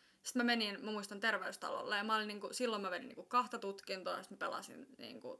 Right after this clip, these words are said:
ihan sikan korista ja sit mä tein vielä siinä työtä ja näin, että mulla oli tosi paljon kaikkea. Sit mä olin se, että mulla on oikeesti ihosairaus. Se on semmonen vanha mies. Sit se katsoi mua. Se on se, "Tyttö, sulla ei oo mikään, että oot sä vaan vähän stressaantunut?" Sit mä vaan pur-, purskahdin itkua, mä olin, "Joo,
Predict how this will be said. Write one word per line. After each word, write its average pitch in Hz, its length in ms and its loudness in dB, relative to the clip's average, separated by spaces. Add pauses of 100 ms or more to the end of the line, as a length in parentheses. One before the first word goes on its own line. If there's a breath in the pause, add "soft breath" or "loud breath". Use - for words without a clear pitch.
ihan 190 220 -6
sikan 190 260 -4
korista - 560 -6
ja - 220 0
sit - 100 -10
mä 190 100 -6
tein - 160 -4
vielä - 140 -4
siinä - 240 -10
työtä 185 400 0
ja - 120 -2
näin, 98 200 -8
että 190 120 -16
mulla 175 140 -8
oli - 80 -8
tosi 185 220 -8
paljon 98 220 -6
kaikkea. 208 460 -4 (720 soft breath)
Sit - 120 -6
mä 226 160 6
olin 185 180 0
se, 196 80 -8
että 202 120 -2
mulla 196 200 2
on 185 60 0
oikeesti 196 300 -4
ihosairaus. 185 440 -6
Se 233 60 -2
on 233 60 -2
semmonen 190 240 -6
vanha 269 220 4
mies. 254 420 2 (680)
Sit 233 160 -6
se - 60 -2
katsoi 226 300 -4
mua. 202 180 -2 (520)
Se - 120 -10
on 208 40 -10
se, 214 60 -10
"Tyttö, 247 240 -2
sulla 254 200 4
ei 220 40 8
oo 214 40 4
mikään, 214 420 2
että - 180 -12
oot 254 140 0
sä 226 100 -2
vaan 196 160 2
vähän 185 180 -6
stressaantunut?" - 680 -4
Sit - 60 -14
mä 233 100 6
vaan 226 160 10
pur-, 233 380 2
purskahdin 233 400 2
itkua, 208 260 -4
mä 190 80 -4
olin, 254 300 8
"Joo, 277 360 10